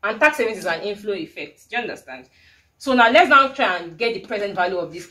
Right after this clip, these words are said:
So if you have this sixty thousand in year one, say sixty thousand in year one,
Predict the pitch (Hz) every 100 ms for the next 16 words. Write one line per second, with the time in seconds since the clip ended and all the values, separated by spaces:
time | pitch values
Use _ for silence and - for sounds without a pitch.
0 | _ - 427 320 254 247 247 226 - -
1 | 226 208 202 190 170 170 175 170 185 170
2 | - 214 214 254 254 247 202 196 180 160
3 | 151 147 190 220 233 240